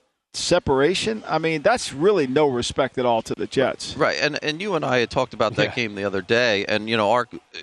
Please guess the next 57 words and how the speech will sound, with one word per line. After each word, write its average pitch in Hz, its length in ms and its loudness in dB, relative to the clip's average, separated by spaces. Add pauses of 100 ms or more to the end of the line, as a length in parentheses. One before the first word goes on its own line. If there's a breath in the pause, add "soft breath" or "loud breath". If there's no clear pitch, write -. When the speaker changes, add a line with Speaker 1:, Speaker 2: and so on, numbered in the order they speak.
(280)
Speaker 2:
you 123 100 -4
know, 120 80 0
we 120 120 -2
were 139 180 -6
<laughs> - 20 -
looking 139 220 0
at 120 120 -2
the 117 80 -2
Jets, 131 320 0
we 110 80 -6
say, 110 480 0
"How 143 200 -2
do 147 60 -4
you 143 140 -4
take 131 260 -2
the 113 100 -2
Jets 131 380 -2
here?" 110 280 0 (180)
The 127 80 0
concern 160 400 -2
really 127 180 2
taking 120 260 -2
the 104 80 -4
Jets 117 260 0
is, 98 180 -8 (220 soft breath)
do 143 100 0
you 123 140 2
trust 117 300 -2
that 104 100 -6
Flacco's 107 400 -2
gonna 101 180 -4
put - 180 -2
any 90 160 0
points 87 300 -8
up 80 140 -2
for 64 100 -12
them? - 100 -4
Speaker 1:
Yeah, 139 160 2
exactly. 135 460 -2
Or 175 220 4
he's 170 180 0
gonna 165 180 0
give 139 200 0
them 170 180 2
points. 110 300 -4
Speaker 2:
Yeah. 104 100 2
Speaker 1:
That's 175 160 0
the 160 100 2
other 160 180 4
Speaker 2:
Right. 90 180 -4
Speaker 1:
thing. - 60 -14
That, 139 200 0
that's 160 260 0
where 156 120 0
you're 127 120 2
concerned, 175 460 0
and, 139 100 2